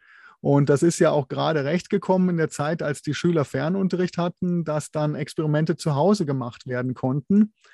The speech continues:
Und, äh, äh, im Prinzip war, ist das System nicht begrenzt, wer da alles darauf zugreift, ne? Die Mittel dafür sollten ja im Haushalt gewesen sein. Wir haben auch andere solche Experimente entwickelt, äh,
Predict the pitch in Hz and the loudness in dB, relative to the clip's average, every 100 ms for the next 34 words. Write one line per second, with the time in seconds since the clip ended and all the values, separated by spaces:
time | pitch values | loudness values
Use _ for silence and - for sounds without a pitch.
0 | _ _ - _ _ - 156 156 156 156 | _ _ -20 _ _ 4 6 6 6 2
1 | - - 147 143 143 143 147 143 139 _ | -2 -4 0 2 2 2 0 -2 -10 _
2 | - 151 143 135 113 135 101 165 - 156 | -6 -4 -4 -8 -10 -10 -2 0 2 0
3 | - 190 220 _ _ 143 156 170 180 175 | 4 2 2 _ _ -2 0 2 0 -2
4 | - 190 196 - 185 196 190 208 - 151 | 0 0 0 0 2 2 2 0 -4 -6
5 | 147 185 196 170 170 170 151 151 175 - | -6 -6 -6 -2 -2 0 -2 -2 -4 -2
6 | 151 156 - - 220 - 127 127 - _ | -2 -2 -6 -4 -4 -4 -6 -8 -10 _
7 | 139 175 165 151 143 143 160 214 196 185 | -2 0 2 2 2 0 0 2 2 2
8 | - 185 180 175 - 143 151 170 175 151 | 0 0 2 -2 -8 -2 -2 0 -4 -2
9 | 185 160 160 - 127 120 - 131 131 120 | 0 0 0 -2 -8 -8 -6 -2 -2 -2
10 | 131 135 139 143 190 160 147 - _ - | -6 -4 0 4 4 4 0 -2 _ -20
11 | - - _ 139 190 202 196 190 190 - | -20 -20 _ 4 8 8 8 6 4 0
12 | 143 175 175 175 - 170 165 175 175 160 | -2 -2 0 -2 -2 -4 0 0 0 0
13 | 165 - 180 156 | -2 0 -2 -2